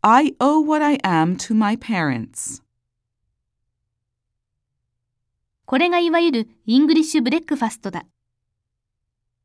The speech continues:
Speaker 1: This is what is called an English breakfast.
Speaker 2: 彼女は知的だ。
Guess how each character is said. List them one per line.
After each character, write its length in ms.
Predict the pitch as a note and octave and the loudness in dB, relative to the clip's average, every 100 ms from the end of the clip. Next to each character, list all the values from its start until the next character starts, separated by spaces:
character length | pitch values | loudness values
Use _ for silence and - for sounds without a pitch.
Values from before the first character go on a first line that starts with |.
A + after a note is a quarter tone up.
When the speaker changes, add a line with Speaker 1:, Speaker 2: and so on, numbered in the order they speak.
| _ _ _ _ _ _ _ _ _ _ _ _ _ _ _ _ _ C#3+ | _ _ _ _ _ _ _ _ _ _ _ _ _ _ _ _ _ -8
Speaker 1:
This 340 | D#3 D#4 - | -2 -2 0
is 140 | D#4+ C4 | -4 0
what 220 | C4+ D4 | -2 0
is 100 | - | -6
called 540 | - G3 E3+ F3+ F3+ D3 | -6 0 0 0 -4 -4
an 180 | B2+ - | -4 -2
English 500 | F3+ G#3+ B3 C4 - | 0 2 2 -2 -2
breakfast. 800 | F3+ C#3+ - B2+ G#2+ - - - _ _ _ _ _ _ _ _ _ _ _ _ _ _ _ _ _ _ _ _ _ _ _ _ _ _ _ _ _ _ | -4 -4 -8 -10 -8 -10 -12 -20 _ _ _ _ _ _ _ _ _ _ _ _ _ _ _ _ _ _ _ _ _ _ _ _ _ _ _ _ _ _
Speaker 2:
彼 200 | - E4 | -2 0
女 120 | C4 A3+ | 2 0
は 100 | F#3+ | -4
知 140 | - | -6
的 240 | B3+ B3 | -8 -4
だ。 160 | A3 | -6